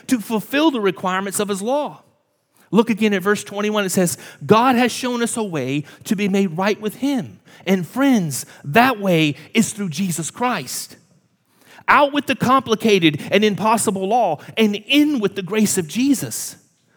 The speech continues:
That's the way we're made right with God, through the righteousness of Jesus.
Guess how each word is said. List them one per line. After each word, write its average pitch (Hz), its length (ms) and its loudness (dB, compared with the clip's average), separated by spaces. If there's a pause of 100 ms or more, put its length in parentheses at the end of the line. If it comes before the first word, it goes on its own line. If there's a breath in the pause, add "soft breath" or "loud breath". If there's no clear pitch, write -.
(200 soft breath)
That's 220 340 -2
the 208 120 -4
way 220 360 0
we're 170 220 -2
made 170 240 -4
right 185 180 -4
with 156 200 -10
God, 190 380 -4 (440 soft breath)
through 190 80 -2
the 160 100 -4
righteousness 151 840 -4 (220)
of 135 100 -12
Jesus. - 640 -8